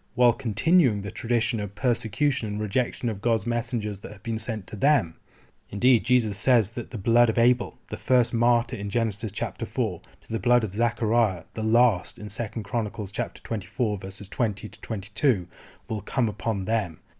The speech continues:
That generation will suffer the full weight of God's judgment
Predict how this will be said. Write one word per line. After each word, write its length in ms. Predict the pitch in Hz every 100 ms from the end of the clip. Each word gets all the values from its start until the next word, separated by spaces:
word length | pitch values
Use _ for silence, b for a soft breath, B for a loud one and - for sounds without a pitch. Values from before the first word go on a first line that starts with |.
| -
That 220 | - 127 101
generation 640 | 131 123 117 120 - 101
will 100 | 101
suffer 340 | - 120 -
the 120 | 101 98
full 320 | - 139 117
weight 260 | 113 117 117
of 120 | 98
God's 260 | 113 98
judgment 580 | - 117 117 107 92 -